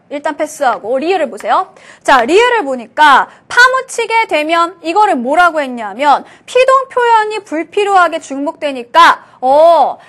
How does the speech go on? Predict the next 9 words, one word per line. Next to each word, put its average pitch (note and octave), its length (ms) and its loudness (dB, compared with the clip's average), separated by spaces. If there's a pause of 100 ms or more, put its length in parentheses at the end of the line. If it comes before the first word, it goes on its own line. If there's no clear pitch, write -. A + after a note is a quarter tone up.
자, B3+ 300 0
보세요. C#4 480 -2 (320)
파묻다에서 G#4 1300 0 (840)
여기에다가 B3 600 0
피동 A4 440 -4
전미사인 C#4 480 -6
히를 C5 320 -2
쓴 F#4+ 220 -12
거고요. A#3 460 -8